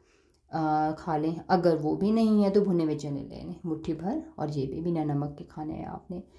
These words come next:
अच्छा, अब चलते हैं आखिरी और दूसरे मील की तरफ, जो कि डिनर है हमारा, और वो होगा शाम के सात बजे। उसमें पहली ऑप्शन मैं आपको दे रही हूँ चना चाट की। अब चना चाट आपने घर में बनानी है,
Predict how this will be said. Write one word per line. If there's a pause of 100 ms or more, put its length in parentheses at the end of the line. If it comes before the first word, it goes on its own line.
(280)
अच्छा,
अब
चलते
हैं
आखिरी
और
दूसरे
मील
की
तरफ,
जो
कि
डिनर
है
हमारा,
और
वो
होगा
शाम
के
सात
बजे। (520)
उसमें
पहली
ऑप्शन
मैं
आपको
दे
रही
हूँ (260)
चना
चाट
की।
अब
चना
चाट
आपने
घर
में
बनानी
है,